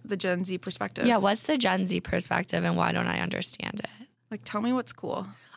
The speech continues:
Speaker 2: I went to the gym last night. Usually I go in the morning. I've started going to the gym
Speaker 1: Which
Speaker 2: again.
Speaker 1: Cool.
Speaker 2: Trying to, you know, get those endorphins. Um, and <laughs> there's all these, like, teenage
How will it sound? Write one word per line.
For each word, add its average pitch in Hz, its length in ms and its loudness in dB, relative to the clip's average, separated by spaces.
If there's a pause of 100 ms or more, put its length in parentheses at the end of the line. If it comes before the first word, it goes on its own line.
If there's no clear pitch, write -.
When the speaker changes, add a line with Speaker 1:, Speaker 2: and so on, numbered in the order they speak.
Speaker 2:
I 202 60 4
went 226 120 6
to 269 80 2
the 302 80 2
gym 196 320 4
last - 320 0
night. - 220 -2
Usually 185 300 2
I 185 40 2
go - 140 -2
in - 140 -2
the - 60 -4
morning. - 280 -4
I've 196 80 -2
started 208 220 2
going 240 160 4
to 220 40 0
the 185 60 0
gym - 280 -4 (640)
Speaker 1:
Which 185 80 2
Speaker 2:
again. - 260 -2 (280)
Speaker 1:
Cool. - 240 2 (260)
Speaker 2:
Trying 180 340 2
to, - 80 -2
you 175 120 0
know, - 240 -2 (100)
get 180 220 0
those 180 280 0 (340)
endorphins. - 720 -2 (560)
Um, 185 540 2 (160)
and 190 540 4
<laughs> - 40 -20
there's 220 340 2
all 226 220 4
these, - 240 2
like, 294 240 0
teenage 226 580 2